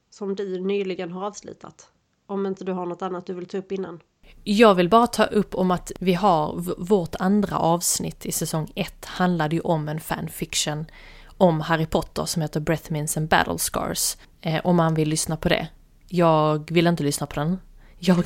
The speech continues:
Speaker 2: minns knappt vad den handlar om.
Speaker 1: Nej, samma här.
Speaker 2: Men då gick vi också igenom just den fanfiction. Ehm,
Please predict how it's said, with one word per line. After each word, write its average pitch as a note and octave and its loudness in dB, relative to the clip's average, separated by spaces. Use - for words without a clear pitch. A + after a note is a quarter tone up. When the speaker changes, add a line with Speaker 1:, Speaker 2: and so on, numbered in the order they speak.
Speaker 2:
minns F3+ 6
knappt - 0
vad F3+ 6
den E3+ 4
handlar F3+ 6
om. D#3+ 4
Speaker 1:
Nej, A3 4
samma G3+ -2
här. G3+ -10
Speaker 2:
Men G3+ 8
då F#3+ 12
gick F#3 2
vi G#3+ 10
också F#3+ 4
igenom D#3 0
just D#3+ 0
den C#3+ 0
fanfiction. - -2
Ehm, - -6